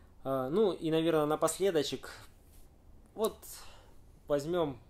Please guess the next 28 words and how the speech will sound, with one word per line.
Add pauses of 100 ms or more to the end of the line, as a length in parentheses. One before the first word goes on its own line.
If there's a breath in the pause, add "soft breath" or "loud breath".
(460)
обычных
ребят,
которым
там
восемнадцать-двадцать
лет, (220)
идут
они (640)
в
наше
дело
нелёгкое, (460 soft breath)
такое, (100)
какое-нибудь
напутствие
или
пожела-,
или
даже
нет,
не
пожелание,
а
совет,
вот
что
бы
ты